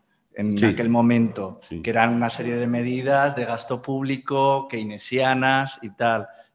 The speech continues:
Speaker 1: Y llegó la Unión Europea y dijo, "Eh, tss, ¿dónde vas?". Y tuvo que caerse todo eso. Entonces, se puede también equiparar a lo de ahora, que se empieza un poco con medidas keynesianas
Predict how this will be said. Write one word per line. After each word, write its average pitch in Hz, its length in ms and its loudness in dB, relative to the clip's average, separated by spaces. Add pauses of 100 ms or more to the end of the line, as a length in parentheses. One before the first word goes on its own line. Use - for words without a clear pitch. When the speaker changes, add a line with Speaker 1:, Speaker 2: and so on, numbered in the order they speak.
Speaker 1:
Y 98 220 -14
llegó 101 920 -6
la 113 280 -4
Unión 113 240 -4
Europea 131 580 2
y 131 60 -2
dijo, 110 260 -6
"Eh, 113 200 -2
tss, - 440 -14 (160)
¿dónde 113 280 -4
vas?". - 300 -12 (880)
Y 85 120 -20
tuvo 95 400 -20
que 95 880 -10
caerse 90 400 -8
todo 98 240 -6
eso. - 180 -12 (380)
Entonces, 95 400 -14
se 87 120 -14
puede 92 280 -14
también 95 320 -10
equiparar 104 460 -8
a 107 80 -4
lo 107 100 -6
de 104 140 -8
ahora, 120 320 -2
que - 100 -14
se - 80 -18
empieza 92 360 -16
un - 80 -20
poco 123 260 -6
con 107 120 -8
medidas 104 340 -10
keynesianas 131 1000 0